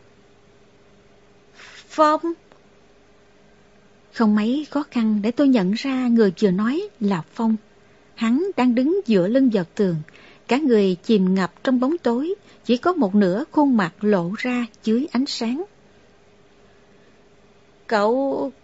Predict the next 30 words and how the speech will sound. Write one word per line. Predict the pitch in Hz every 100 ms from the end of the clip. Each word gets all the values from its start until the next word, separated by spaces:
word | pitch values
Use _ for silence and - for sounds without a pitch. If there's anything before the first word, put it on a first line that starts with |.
| _ -
c-, | 226 _
cậu | 240 208 240 277 277
đứng | 254 359
đây | 311 294
từ | 269
khi | 233 294
nào | 285 254 254
vậy?" | 233 220 262 320 _ _ _ _ _ _ _ _ _ _ _ _ _
Tôi | - 202 190
đưa | 208 240
tay | 233 233 220
lên | 220 254
chặn | - 196 175
ngực, | 202 165 _ - -
lắp | 214 -
bắp | 285 -
nói. | 208 220 294 403 _ _ _ _ _ _ _ _
Khiếp, | - 330 427 - _ _ _ -
con | 302 254
người | 202
hắn | 175 262 381 311
cứ | - 370
như | 311
ma | 269 294 285 220
vậy, | 190 214 - _ _
xuất | - 403 -
hiện | 269 190 208
bất | 359 -
thình | 254 190
lình, | 190